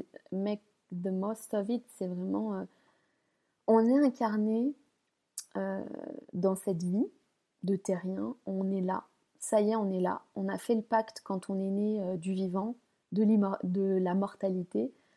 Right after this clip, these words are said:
Il y a un début, il y a une fin, en tout cas sur cette terre, l'âme, elle, elle vogue de vie en vie, donc il n'y a pas de fin.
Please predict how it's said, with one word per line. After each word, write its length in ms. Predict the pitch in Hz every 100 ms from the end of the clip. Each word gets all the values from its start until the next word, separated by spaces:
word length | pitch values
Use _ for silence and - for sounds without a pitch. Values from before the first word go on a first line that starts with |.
| _ -
Il 40 |
y 20 | 196
a 40 |
un 80 | 190
début, 260 | 202 185 254
il 80 | 226
y 40 |
a 40 |
une 140 | 185 180
fin, 320 | - 220 262 -
en 100 | 196
tout 100 | 185
cas 160 | - 202
sur 200 | - 175
cette 260 | 180 175 -
terre, 320 | 226 240 - _ _ _ -
l'âme, 300 | 190 208 202
elle, 180 | 196 190
elle 140 | 180
vogue 260 | 180 196 180
de 100 | 185
vie 160 | 180 180
en 80 | 185
vie, 200 | 208 240
donc 180 | 180 175
il 80 | -
n'y 20 |
a 80 | -
pas 80 |
de 100 | - -
fin. 120 | -